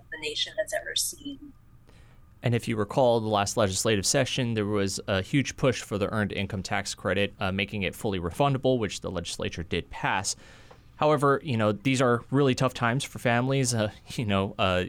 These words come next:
Speaker 2: we see the effects of inflation happening. We see,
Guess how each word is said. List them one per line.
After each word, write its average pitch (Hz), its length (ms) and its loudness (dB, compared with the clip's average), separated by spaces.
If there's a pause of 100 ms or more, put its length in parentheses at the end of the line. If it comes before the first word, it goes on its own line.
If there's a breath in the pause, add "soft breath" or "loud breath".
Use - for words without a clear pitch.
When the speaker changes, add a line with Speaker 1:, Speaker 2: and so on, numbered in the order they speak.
(100)
Speaker 2:
we 101 320 -2
see 107 240 0
the 92 280 0
effects 95 400 -2
of 92 320 0
inflation 117 640 0
happening. 101 540 -2
We 90 100 0
see, 90 320 -2